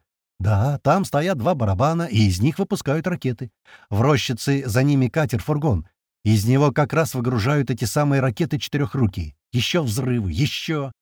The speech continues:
«Куда лететь-то?» — слышу крик Бада в наушнике. В этот момент он довернул левее, и мы пошли по большой дуге, подставляя под огонь левый борт. Краем глаза вижу, как пули вспарывают снег,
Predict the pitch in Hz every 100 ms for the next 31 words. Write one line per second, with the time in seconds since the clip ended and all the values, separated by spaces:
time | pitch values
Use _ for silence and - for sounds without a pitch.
0 | _ _ - 131 175 180 247 254 277 190
1 | - 165 92 _ - 117 104 104 127 98
2 | 87 120 95 123 135 - 87 90 - _
3 | _ - 120 113 110 113 135 - 123 120
4 | - 101 120 131 123 98 131 165 95 -
5 | _ _ - 196 233 196 - 196 160 160
6 | 180 147 135 180 170 135 - 131 131 156
7 | 151 120 107 110 143 110 117 113 95 98
8 | - _ _ _ - 123 113 110 113 120
9 | 107 139 107 101 120 _ 220 202 151 -
10 | - 147 120 95 - 165 160